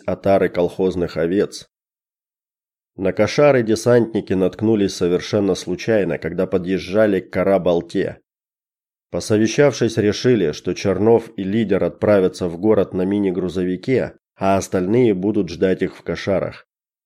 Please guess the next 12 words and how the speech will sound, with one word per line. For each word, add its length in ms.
Удобств 640
в 160
овечьем 640
общежитии 800
было 380
минимум, 640
зато 400
было 260
два 320
немаловажных 840
преимущества. 960
Во-первых, 720